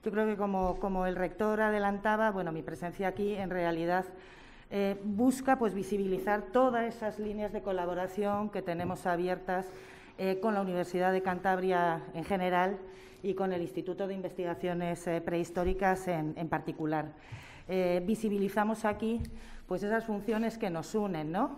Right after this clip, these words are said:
La investigación, por un lado, que es algo fundamental y la base del Instituto de Investigaciones Prehistóricas, pero que también es una función fundamental del, del Museo Nacional y Centro de Investigación de Altamira,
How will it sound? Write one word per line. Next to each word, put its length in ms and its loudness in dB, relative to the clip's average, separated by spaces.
La 120 -4
investigación, 680 0
por 160 2
un 160 2
lado, 280 4
que 160 0
es 160 -4
algo 580 -2
fundamental 720 2
y 80 2
la 140 2
base 440 2
del 180 2
Instituto 500 -2
de 80 0
Investigaciones 680 -2
Prehistóricas, 720 0
pero 220 -4
que 80 -6
también 420 -2
es 160 0
una 200 2
función 360 -2
fundamental 680 2
del, 460 -2
del 140 2
Museo 240 2
Nacional 400 2
y 40 0
Centro 220 -2
de 60 2
Investigación 500 0
de 60 4
Altamira, 540 4